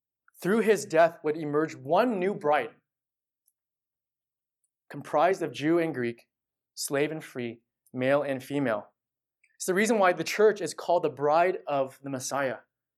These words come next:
Because in Jesus, God was bringing male and female to their ultimate destiny, where the church would actually become the second Eve, with Jesus being the second Adam, as her head in the new Eden,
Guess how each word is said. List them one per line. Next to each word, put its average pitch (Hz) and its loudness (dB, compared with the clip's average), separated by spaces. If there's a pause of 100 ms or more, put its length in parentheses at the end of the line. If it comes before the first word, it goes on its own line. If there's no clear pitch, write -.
(760)
Because 156 -2
in 220 0
Jesus, 180 -2
God 175 0
was 175 -2
bringing 147 0 (280)
male 165 2
and 175 -4
female 185 0
to 202 -2
their 175 2
ultimate 170 -6
destiny, 143 -6 (1040)
where 156 0
the 156 0
church 190 0
would 160 -6
actually 185 0
become 170 -6
the 147 -4
second 151 -4
Eve, 143 -6 (420)
with 139 -10
Jesus 143 -4 (600)
being 165 0
the 143 -2
second - -4
Adam, 120 -4 (1120)
as 143 0
her 196 4
head 170 4
in 156 -6
the 143 -2
new 147 -2
Eden, 131 -6